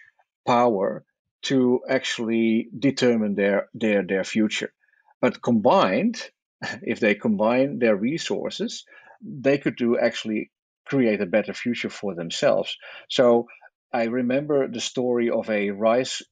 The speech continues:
cooperative. Basically, there were, uh, I think in this case, um, eleven thousand rice growers,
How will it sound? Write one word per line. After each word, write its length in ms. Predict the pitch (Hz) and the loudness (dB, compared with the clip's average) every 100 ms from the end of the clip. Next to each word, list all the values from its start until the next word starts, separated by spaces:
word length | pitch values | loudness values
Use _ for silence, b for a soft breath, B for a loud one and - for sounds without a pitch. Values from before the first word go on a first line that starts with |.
| - | -8
cooperative. 800 | 120 107 - 101 - 165 208 - b b b _ 233 - | -4 -4 -4 -12 -8 -8 -8 -14 b b b _ -12 0
Basically, 680 | 127 131 151 147 127 120 _ _ | 4 4 2 4 4 4 _ _
there 100 | 127 | 2
were, 320 | 113 110 110 107 | 4 6 6 4
uh, 40 | - _ _ _ _ _ | 0 _ _ _ _ _
I 80 | - | -10
think 200 | - 107 | -6 -2
in 100 | 107 | 0
this 200 | 202 117 | 2 2
case, 440 | - 101 92 - - - | 4 2 2 -2 -6 -10
um, 360 | 92 85 85 85 | -8 -6 -6 -4
eleven 420 | 135 113 131 135 127 | 2 6 6 6 2
thousand 580 | - 113 101 101 92 | 4 6 6 2 -6
rice 360 | 110 107 110 107 | 2 4 6 4
growers, 640 | - 101 92 90 98 - | 0 -2 -2 -4 -8 -8